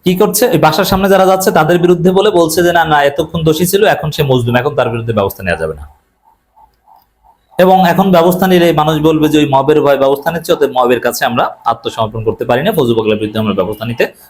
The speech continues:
পারছি না, বিষয়টা পেন্ডিং থাকে। এবং বিএনপির লোকজন তারেক রহমানের ছবি সম্মিলিত আইডি থেকে বাসার সামনে যে নারীরা অবস্থান নিয়েছিল তাদেরকে কুরুচিপূর্ণ ভাষায় গালাগালি করছে, বলছে যে আবাসিক হোটেলে দৃষ্টি আকর্ষণ করতেছি, এইসব আপনাদের কর্মী বাইরে এসেছে, দয়া করে তাদের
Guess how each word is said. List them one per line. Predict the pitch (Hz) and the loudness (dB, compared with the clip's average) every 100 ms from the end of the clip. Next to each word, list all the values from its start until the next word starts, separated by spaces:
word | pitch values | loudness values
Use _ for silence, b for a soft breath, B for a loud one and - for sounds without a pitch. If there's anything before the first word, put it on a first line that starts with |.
| _ | _
পারছি | - 185 131 | 0 2 -2
না, | |
বিষয়টা | 104 107 127 | -2 -2 -2
পেন্ডিং | 117 110 98 90 | -2 -2 -2 -4
থাকে। | 90 - _ _ _ _ _ _ _ - b b _ | -8 -12 _ _ _ _ _ _ _ -20 b b _
এবং | 165 233 214 | 2 2 2
বিএনপির | 214 233 247 | 2 0 2
লোকজন | 190 160 160 135 107 | 2 2 2 0 0
তারেক | 139 147 151 | 0 0 0
রহমানের | 165 160 151 - | 0 2 0 0
ছবি | 175 | -2
সম্মিলিত | 208 196 180 165 | -2 0 2 2
আইডি | 165 123 131 | 2 0 0
থেকে | 131 110 92 - | -2 -2 -4 -4
বাসার | 127 180 196 | -2 -2 -4
সামনে | 180 175 170 | -2 -4 -2
যে | 143 135 | -2 0
নারীরা | 131 139 127 | 0 2 2
অবস্থান | 117 113 - 117 | 2 0 -2 -2
নিয়েছিল | 107 107 95 b b b 151 | -2 0 -2 b b b 0
তাদেরকে | 151 156 156 143 113 - _ _ - | 2 2 2 0 0 -6 _ _ 0
কুরুচিপূর্ণ | 254 220 220 214 185 180 151 | 2 2 0 0 0 2 2
ভাষায় | 143 143 120 | 0 0 0
গালাগালি | 113 98 92 | 0 0 -2
করছে, | - 78 - | -4 -6 -4
বলছে | 123 143 143 104 b b b 127 | 0 0 0 -4 b b b 0
যে | |
আবাসিক | 135 151 156 151 | 2 2 0 0
হোটেলে | 151 147 | 2 2
দৃষ্টি | 139 131 151 | 0 0 0
আকর্ষণ | 127 123 120 | 0 -2 -2
করতেছি, | 113 110 110 101 - b b b - | -2 -2 -4 -4 -6 b b b -2
এইসব | 151 175 139 - - _ - | 0 0 -2 -4 -18 _ -6
আপনাদের | 127 143 147 | -4 -2 0
কর্মী | 151 143 143 | 0 0 2
বাইরে | 127 127 127 | 2 2 2
এসেছে, | 120 123 | 0 0
দয়া | 120 123 | 2 2
করে | 123 123 | 0 0
তাদের | 131 117 | 0 0